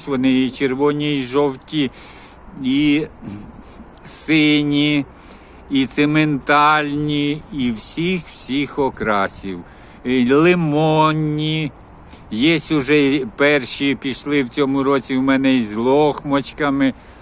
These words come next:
Ну, коротше, робота ведеться. Приєднуйтесь.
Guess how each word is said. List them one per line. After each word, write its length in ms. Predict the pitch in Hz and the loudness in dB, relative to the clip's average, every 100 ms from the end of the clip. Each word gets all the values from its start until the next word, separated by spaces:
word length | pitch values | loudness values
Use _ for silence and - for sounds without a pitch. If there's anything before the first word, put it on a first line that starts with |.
| - | -6
Ну, 140 | 180 196 | -4 0
коротше, 500 | 190 190 175 165 - | 2 2 2 -2 -2
робота 500 | 143 135 139 175 160 | 0 0 2 2 2
ведеться. 680 | 127 123 98 98 - - 85 - - | 2 2 0 -4 -4 -12 -12 -14 -2
Приєднуйтесь. 920 | 165 190 131 101 101 104 - 107 | 2 4 2 2 -2 -4 -6 -12